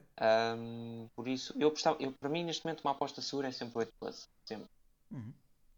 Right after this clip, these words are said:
Speaker 2: O iPhone oito Plus, apesar de ter aquele look old school, não é?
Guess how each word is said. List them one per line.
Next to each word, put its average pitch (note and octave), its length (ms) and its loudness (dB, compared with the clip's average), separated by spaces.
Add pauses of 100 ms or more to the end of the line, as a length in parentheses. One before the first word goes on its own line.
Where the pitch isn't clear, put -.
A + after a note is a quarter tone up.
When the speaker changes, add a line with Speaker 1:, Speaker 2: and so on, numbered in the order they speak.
(140)
Speaker 2:
O B2+ 60 -6
iPhone B2 260 -8
oito A#2 160 -10
Plus, A#2+ 320 -12 (340)
apesar A#2 220 -6
de A#2 80 -10
ter B2+ 100 -6
aquele A#2+ 280 -6
look A2+ 320 -12 (100)
old A#2 240 -8
school, - 260 -18 (140)
não G#2 80 -12
é? G2+ 60 -14